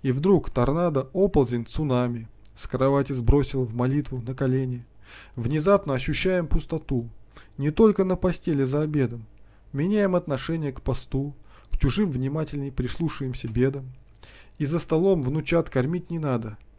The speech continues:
не надо корм скотинке приносить, на дачу не спешить,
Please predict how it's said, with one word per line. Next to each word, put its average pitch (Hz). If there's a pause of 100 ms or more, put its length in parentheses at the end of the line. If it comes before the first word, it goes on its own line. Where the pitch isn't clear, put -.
(100)
не 156
надо 196
корм 185
скотинке 143
приносить, 135 (420)
на 135
дачу 190
не 185
спешить, -